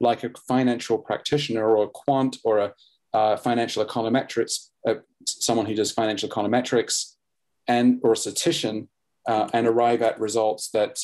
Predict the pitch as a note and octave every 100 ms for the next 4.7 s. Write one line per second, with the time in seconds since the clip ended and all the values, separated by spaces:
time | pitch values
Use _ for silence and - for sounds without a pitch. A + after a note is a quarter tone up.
0 | - G2+ G#2 - A2+ G2+ G#2+ A2+ A2 A2+
1 | G#2 - - G2+ - - - A2 A#2+ A#2+
2 | C#3+ C#3+ A#2 A2 A#2 A#2 - A2+ G2+ -
3 | C#3 C3 B2+ B2 B2 A#2+ A2+ - A#2+ A#2+
4 | A2+ - A#2 A2+ A2+ A#2 A2